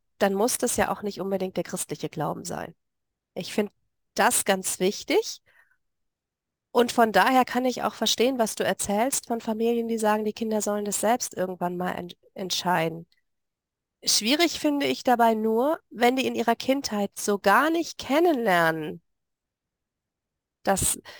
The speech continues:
dass es mehr geben könnte, als das, was sie so sehen. Also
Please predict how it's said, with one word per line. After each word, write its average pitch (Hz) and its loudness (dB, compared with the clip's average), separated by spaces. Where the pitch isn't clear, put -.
dass 214 2
es 208 0
mehr 202 6
geben 180 0
könnte, 170 -4
als - -2
das, 190 2
was 180 0
sie 190 0
so 180 0
sehen. 165 0
Also 190 2